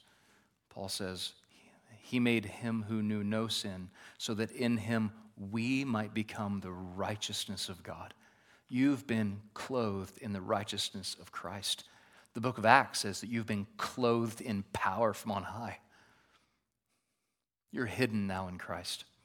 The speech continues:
You've been consecrated, declared holy, not because you were worthy enough,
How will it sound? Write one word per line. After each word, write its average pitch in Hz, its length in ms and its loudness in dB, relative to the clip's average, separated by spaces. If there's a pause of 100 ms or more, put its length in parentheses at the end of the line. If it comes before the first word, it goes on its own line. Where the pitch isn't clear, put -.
(800)
You've 131 320 2
been 117 320 2 (240)
consecrated, 95 880 -6 (720)
declared 135 540 6
holy, 110 680 -2 (460)
not 123 180 4
because 131 320 2
you 123 100 0
were 117 100 2
worthy 117 520 2
enough, 95 500 -6